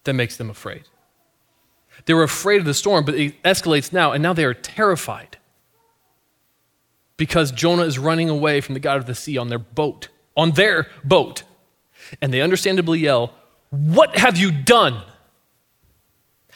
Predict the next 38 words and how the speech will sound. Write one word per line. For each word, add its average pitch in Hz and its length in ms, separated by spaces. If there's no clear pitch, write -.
Given 254 300
the 262 80
reputation 208 520
of 180 80
sailors, 127 680
there 160 160
may 180 140
have 196 100
been 190 120
a 151 40
few 185 320
other 160 160
choice 151 340
words 156 260
thrown 190 220
in 214 120
there. 294 200
I'm 147 100
not 165 220
totally 196 340
sure, 214 320
that's 135 160
just - 160
a 147 60
guess, 160 320
but 165 320
these 202 180
sailors, 196 460
anyway, 165 360
they, 185 220
they 196 280
have 240 160
a 247 80
clear 208 300
picture 185 320
of 143 80
the 135 80
situation. 123 680